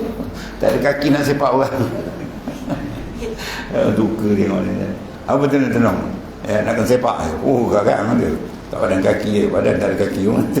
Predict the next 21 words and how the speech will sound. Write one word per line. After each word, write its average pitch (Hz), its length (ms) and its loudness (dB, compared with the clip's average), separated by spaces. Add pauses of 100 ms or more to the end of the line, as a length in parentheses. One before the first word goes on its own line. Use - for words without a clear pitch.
(460)
<laughs> - 680 -10
Ada 98 120 0 (120)
kaki 101 160 2
habis 104 200 4
orang 101 200 6
nak 95 80 2
sepak. 87 360 2
<laughs> 101 60 -2 (1700)
Ah, 101 160 2
jadi 147 240 2
mana 156 240 2
kalau 160 320 2
begini 160 240 4
ada 160 240 2
hujah 160 320 4
belaka 143 400 4
tu. 80 160 -2
Nisbah 139 400 4
kepada 165 180 2
mulia 165 300 4
ibadat 170 420 2